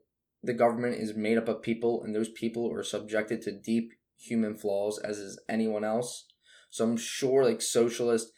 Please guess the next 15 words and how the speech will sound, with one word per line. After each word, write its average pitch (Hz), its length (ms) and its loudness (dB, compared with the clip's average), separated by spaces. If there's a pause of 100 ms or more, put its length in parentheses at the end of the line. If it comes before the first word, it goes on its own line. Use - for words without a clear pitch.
(200)
and 113 120 0
other 113 140 4
people 110 400 0
of 104 140 2
that 104 240 2
sort, 110 560 2 (100)
like, 107 220 -4 (100)
reasonable 104 360 -2
socialists, 101 400 -6 (220)
have 113 160 4
the 113 60 4
best 113 360 6
intent 110 540 0
in 127 120 -4
mind, 127 400 4